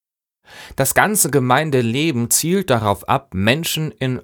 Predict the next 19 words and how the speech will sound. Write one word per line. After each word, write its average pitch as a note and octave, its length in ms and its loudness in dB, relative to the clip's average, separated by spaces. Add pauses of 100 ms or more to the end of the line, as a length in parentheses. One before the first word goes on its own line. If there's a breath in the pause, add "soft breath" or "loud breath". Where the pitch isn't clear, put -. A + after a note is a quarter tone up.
all D3+ 300 2
ihrer C#3 260 -2
Verschiedenheit A#2+ 960 -2
im G#2 200 -2
Glauben A2+ 500 4
an G2+ 160 -4
Christus - 520 -2
willkommen G#2 500 0
zu E2+ 240 -2
heißen F#2+ 460 0 (140)
und E3+ 280 0
ihrem B2 300 0
Glauben A2+ 520 0
Raum G2 420 -2
zu E2 180 -6
geben. D2 420 -6 (1300)
Baptisten C3 680 0
zwingen B2 460 0
niemanden, A2 640 2